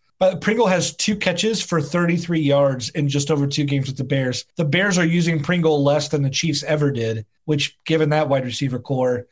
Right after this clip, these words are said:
is a little crazy. Uh, let's move forward.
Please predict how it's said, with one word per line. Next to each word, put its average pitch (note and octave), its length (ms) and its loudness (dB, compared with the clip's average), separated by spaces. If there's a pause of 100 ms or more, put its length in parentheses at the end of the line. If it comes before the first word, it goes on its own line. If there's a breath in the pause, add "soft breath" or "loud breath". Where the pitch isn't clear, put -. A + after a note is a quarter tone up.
(160)
is C#3 100 -4
a C3+ 80 0
little D3+ 560 2
crazy. B2+ 580 -2 (320)
Uh, F3+ 240 4
let's F#3+ 180 -2
move A3+ 120 -2
forward. D3+ 300 0